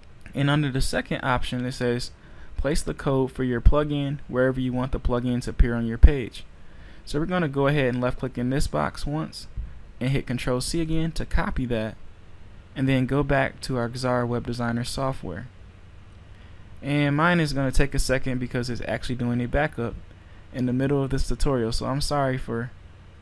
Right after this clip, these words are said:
the long wait here. So once it does that, let's go ahead and, and go to our toolbar and select the rectangle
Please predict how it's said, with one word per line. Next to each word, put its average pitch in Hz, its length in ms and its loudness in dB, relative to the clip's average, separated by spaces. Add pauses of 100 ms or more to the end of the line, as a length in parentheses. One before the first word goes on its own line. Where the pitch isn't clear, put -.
the 120 80 -10
long 123 260 0
wait 117 200 0
here. 123 280 -6 (640)
So - 160 -2
once 196 220 4
it 151 140 0
does 147 260 2
that, 120 320 2 (640)
let's - 220 4
go 160 160 2
ahead 147 280 4
and, 131 340 -2 (220)
and 131 160 -2
go 131 140 2
to 131 220 -2
our 123 160 2
toolbar 135 520 0 (440)
and 127 140 -4
select 120 480 -2 (120)
the 113 280 -2 (420)
rectangle 120 600 0